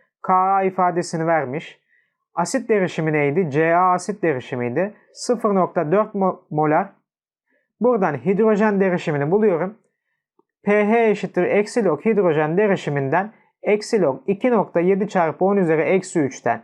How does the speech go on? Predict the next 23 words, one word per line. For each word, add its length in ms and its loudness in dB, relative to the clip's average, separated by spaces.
P 280 2
H 240 0
iki 320 -2
nokta 300 0
elli 300 2
altı 300 0
çıkıyor. 440 -2
On 280 0
dörtten 360 -2
çıkardığımda 640 0
da 160 -2
P 200 2
O 220 2
H 260 0
değerini 380 2
buluyorum. 440 0
On 280 2
bir 160 2
nokta 360 0
kırk 260 -4
dört 240 0
çıkıyor. 360 -6
Zaten 520 -2